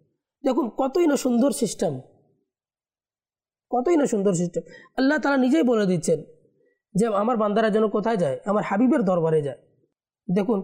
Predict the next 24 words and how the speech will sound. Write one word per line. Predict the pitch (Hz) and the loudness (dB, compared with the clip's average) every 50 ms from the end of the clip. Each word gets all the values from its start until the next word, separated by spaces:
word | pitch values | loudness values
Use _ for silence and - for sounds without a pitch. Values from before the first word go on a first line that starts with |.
| - - - _ - 202 | -6 -12 -20 _ -4 -2
নবী | 196 247 214 | 0 0 0
পাক | - 226 240 233 | 0 -2 -2 -2
সাল্লাল্লাহু | - 247 220 214 214 208 202 202 208 | -2 -2 -2 0 0 2 2 2 0
আলাইহি | 220 202 - | 0 0 -2
সাল্লামকে | 214 208 214 208 196 233 214 - - | 0 0 0 0 0 -2 -4 -4 -2
ওসিলা | 196 190 175 - 233 220 233 220 | -2 -2 0 0 0 2 2 2
বানানো | 180 185 185 196 233 247 214 | 2 0 0 2 2 2 0
হলো | 151 151 170 202 277 240 | 0 0 0 0 0 0
কি | - 226 | 0 0
হলো | 190 165 151 143 | 0 0 0 -2
না? | 127 135 139 - _ - - - - _ _ _ _ _ _ _ - | -4 -6 -14 -18 _ -20 -20 -20 -20 _ _ _ _ _ _ _ -4
আর | 196 | -2
আল্লাহ | 220 226 233 254 254 | 0 0 0 0 0
তাআলা | - 254 247 226 | 0 0 2 2
নিজেই | 208 196 285 320 | 2 2 2 2
শিক্ষা | - 277 202 - 220 190 | 2 0 -2 -2 -2 -2
দিলেন। | 156 160 139 131 127 - - _ _ _ _ _ _ - - - | -2 -2 -2 -2 -4 -6 -10 _ _ _ _ _ _ -20 -8 -4
এটা | 247 - 240 233 | -4 -2 0 -2
হচ্ছে | 214 226 - 240 208 - - - - _ _ _ _ _ _ _ _ _ _ _ _ _ _ _ _ - | -2 -2 -2 -2 -2 -4 -6 -12 -16 _ _ _ _ _ _ _ _ _ _ _ _ _ _ _ _ -4
আল্লাহ | 196 202 208 220 220 | -2 0 0 0 -2
তাআলার | 220 214 202 202 185 | -2 -2 -2 -2 0
মকবুল | 185 202 196 185 247 233 190 | 0 0 0 0 0 0 0
বান্দাদের | 170 175 175 170 170 170 180 180 | 0 0 0 0 0 0 -2 -4
শান। | 160 - - 147 139 135 127 127 131 | -4 -4 -4 -4 -4 -4 -4 -8 -12